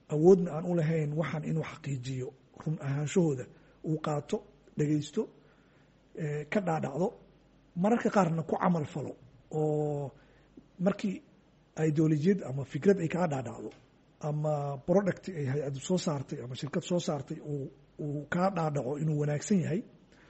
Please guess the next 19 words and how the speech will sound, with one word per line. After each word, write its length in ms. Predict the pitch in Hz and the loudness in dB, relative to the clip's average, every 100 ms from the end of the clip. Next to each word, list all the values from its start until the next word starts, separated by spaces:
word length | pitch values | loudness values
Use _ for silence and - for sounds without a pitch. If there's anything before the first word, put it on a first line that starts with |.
| - - - - - | -20 -20 -20 -20 -10
waxaad 260 | 123 147 151 | -6 -4 0
bilaabaysaa 520 | 156 180 196 170 165 160 | 4 8 8 6 4 0
inaad 160 | 156 | -2
suuqa 240 | - 175 165 | 2 2 2
tagto, 240 | 151 - | -2 -2
iibsato. 420 | 170 175 - 185 220 - - _ _ _ _ - | 2 0 0 -2 -2 -4 -20 _ _ _ _ -4
Hadday 180 | 156 202 | 2 2
fikrad 340 | - 170 233 | 2 4 6
tahayna, 300 | 196 180 170 | 6 4 2
waxaad 220 | 143 151 | 0 -2
bilaabaysaa 500 | 143 170 175 160 160 | 2 4 4 2 -2
inaad 220 | 147 160 - | -4 -4 -4
fikraddaas 480 | 151 185 165 147 - - | 2 2 4 -2 -4 -10
qaadato, 460 | 143 143 151 147 220 - - | -4 0 0 -2 -6 -8 -6
kadibna 320 | - 156 156 156 | -2 0 0 -2
ku 120 | - | -2
camal 240 | - 139 | -4 -4
fasho. 280 | - - - - - - - - - - - - | -6 -14 -14 -18 -20 -20 -20 -20 -20 -20 -8 0
Marka 220 | 202 | 2